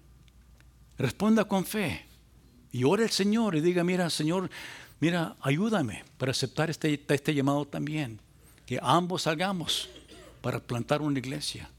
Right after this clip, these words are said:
para la honra y gloria de Jesucristo". Es la gran necesidad.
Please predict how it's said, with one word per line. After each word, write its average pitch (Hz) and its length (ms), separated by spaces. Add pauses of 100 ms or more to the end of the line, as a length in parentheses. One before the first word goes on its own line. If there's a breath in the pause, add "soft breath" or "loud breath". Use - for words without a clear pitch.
(680)
para 120 200
la 117 60
honra 143 320
y - 20
gloria 131 300
de 117 80
Jesucristo". 117 600 (720 loud breath)
Es 175 160
la 202 80
gran 202 220
necesidad. 190 640